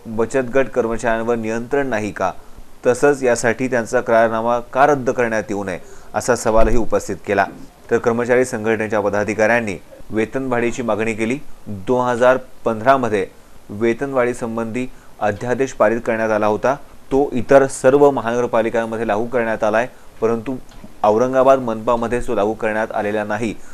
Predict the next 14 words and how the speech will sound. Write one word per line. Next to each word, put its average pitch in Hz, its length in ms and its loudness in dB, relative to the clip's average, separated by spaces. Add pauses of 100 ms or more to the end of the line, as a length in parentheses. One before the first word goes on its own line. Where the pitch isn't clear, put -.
(120)
असंही 117 240 0
निदर्शनास 113 540 -2
आणून 107 280 -4
दिलं. 117 200 4 (580)
त्याचप्रमाणे 113 600 2 (500)
गेल्या 117 160 2
दोन 117 260 -2
महिन्यांपासून 120 600 -2
सफाई 117 340 -2
कर्मचाऱ्यांचे 110 680 -4
पगारही 117 600 0
थकले 107 240 -4
आहेत, 98 220 -2 (420)
असंही 107 360 0